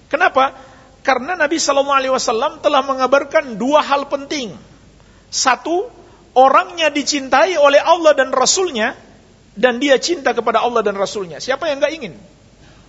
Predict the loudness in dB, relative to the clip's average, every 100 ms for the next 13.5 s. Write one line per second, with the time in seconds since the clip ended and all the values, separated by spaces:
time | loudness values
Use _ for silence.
0 | _ -18 -18 -18 _ -20 -20 -4 0 0
1 | 2 4 4 2 -4 -18 -4 0 2 2
2 | 2 4 2 0 0 0 0 -2 -2 -2
3 | -2 -6 -6 -20 -12 -2 2 2 2 -2
4 | 0 0 0 -4 -20 -20 -20 _ _ _
5 | _ _ _ -2 -2 -2 -2 -2 0 0
6 | 0 0 -4 0 0 0 -2 2 0 0
7 | -6 -6 -2 -2 -2 -10 -14 -20 _ _
8 | _ _ _ _ _ -4 -2 0 -2 -6
9 | -20 -6 0 2 2 0 0 0 -2 -14
10 | -14 -20 -20 -20 _ _ _ -8 -6 -4
11 | -2 0 0 0 0 0 -2 -4 -10 -8
12 | 0 2 2 0 -4 -4 -4 -4 -4 -6
13 | -8 -10 -6 -4